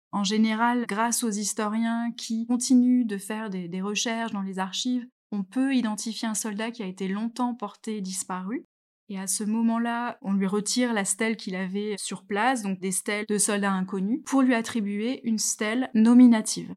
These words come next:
Et puis, il y a effectivement aussi des cérémonies d'enterrement qui ont lieu à peu près, euh, deux ans après la découverte des dépouilles. Donc, que le soldat soit identifié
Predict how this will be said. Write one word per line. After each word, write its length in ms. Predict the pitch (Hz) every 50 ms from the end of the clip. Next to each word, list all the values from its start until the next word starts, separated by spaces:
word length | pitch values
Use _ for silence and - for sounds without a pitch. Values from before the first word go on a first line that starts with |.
| _ _ _ _ -
Et 60 | 180 175
puis, 220 | - - - 202
il 60 | 214
y 80 | 220 196
a 20 |
effectivement 540 | 180 175 - 180 180 - 185 185 185 196 208
aussi 240 | 196 180 - 214 208
des 120 | 214 202
cérémonies 540 | 196 - 202 190 190 190 196 196 190 196 196
d'enterrement 640 | 196 196 190 190 202 185 185 185 175 175 226 285 -
qui 140 | - - 233
ont 100 | 208 208
lieu 320 | 202 196 214 226 233 240
à 80 | 226 202
peu 140 | 202 - 202
près, 420 | - - - 220 214 226 233 233
euh, 160 | 208 196 185
deux 320 | 175 175 208 226 226 208 220
ans 280 | 226 233 240 240 240
après 300 | 220 202 208 - - 226
la 120 | 214 196 190
découverte 680 | 185 196 190 - - 208 202 202 202 202 - - - -
des 120 | 180 180
dépouilles. 540 | 175 185 190 185 190 196 214 247 277 285 277 - _ _ -
Donc, 240 | 180 202 202 208 196 -
que 80 | - 247
le 120 | 233 233
soldat 360 | 226 220 254 233 233 247 247 240
soit 180 | - 247 220
identifié 680 | 220 214 202 208 208 - 214 208 - - 220 - -